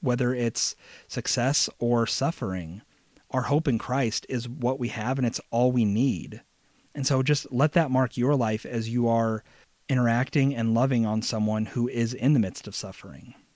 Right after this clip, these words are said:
And then as you pray for them, ask God, yes, to give that person what they want, because that person is gonna want healing, they're gonna want comfort. But above all, never stop asking God to bring that person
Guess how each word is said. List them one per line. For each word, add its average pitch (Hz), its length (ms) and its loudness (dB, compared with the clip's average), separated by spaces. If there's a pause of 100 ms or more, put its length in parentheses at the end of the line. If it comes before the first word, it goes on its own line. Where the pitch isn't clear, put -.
(760)
And 135 80 -2
then 123 100 2
as 127 140 4
you 156 80 4
pray 143 260 2
for 185 160 0
them, 95 360 -8 (380)
ask 139 420 0
God, 110 500 -2 (240)
yes, 196 320 2
to - 100 -4
give 160 140 2
that 135 120 0
person 135 340 0
what 123 100 0
they 107 120 -2
want, 110 560 -2 (100)
because 147 220 -2
that 123 120 -2
person 123 280 -2
is 117 120 0
gonna 117 160 2
want 113 240 2
healing, 120 440 0
they're 110 120 -4
gonna 110 180 -2
want 110 320 -4
comfort. 143 500 -2 (920)
But 135 100 0
above 143 280 4
all, 98 360 0 (460)
never 135 260 6
stop 170 400 4
asking 123 460 0
God 104 460 -4 (320)
to 127 100 -4
bring 123 240 2
that 123 200 0
person 175 640 0